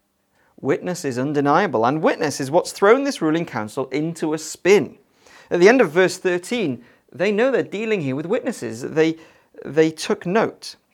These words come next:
that these men had been with Jesus. So it's eyewitness testimony. Verse fourteen, they could see the man who had been healed standing there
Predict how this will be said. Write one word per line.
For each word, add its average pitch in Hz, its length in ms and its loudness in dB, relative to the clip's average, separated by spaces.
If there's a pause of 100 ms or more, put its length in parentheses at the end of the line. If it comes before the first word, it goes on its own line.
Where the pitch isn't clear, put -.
(120)
that 120 200 -2
these 160 260 -2
men 127 280 -2
had 139 300 -8
been 131 340 -6
with 131 180 -10
Jesus. - 480 -14
So 143 460 -10 (2250)
it's - 140 -20
eyewitness 156 480 -12
testimony. 208 640 -14 (960)
Verse 127 180 0
fourteen, 131 540 0
they 170 240 2
could 117 220 -6
see 117 180 -4
the 110 100 -6
man 110 340 -6 (160)
who 185 100 0
had 170 80 -4
been 175 100 -6
healed 165 260 -2
standing 170 580 -8
there 147 300 -2